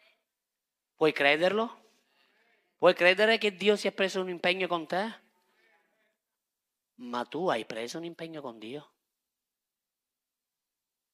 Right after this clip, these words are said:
Perché in un patto minimo sono due persone che fanno un patto. State comprendendo?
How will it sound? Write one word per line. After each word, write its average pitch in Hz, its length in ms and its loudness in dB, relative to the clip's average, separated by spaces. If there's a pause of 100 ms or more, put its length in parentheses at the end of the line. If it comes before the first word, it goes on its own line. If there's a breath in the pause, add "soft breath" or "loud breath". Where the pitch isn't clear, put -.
(580)
Perché - 300 -10
in 156 80 -4
un 175 180 -8
patto 127 720 -10 (3000)
minimo 147 500 -2
sono 147 260 -6
due 143 160 -2
persone 139 560 -6
che 104 80 -14
fanno 98 300 -16
un 95 80 -20
patto. - 420 -20 (1800)
State 120 300 -12
comprendendo? 120 840 -10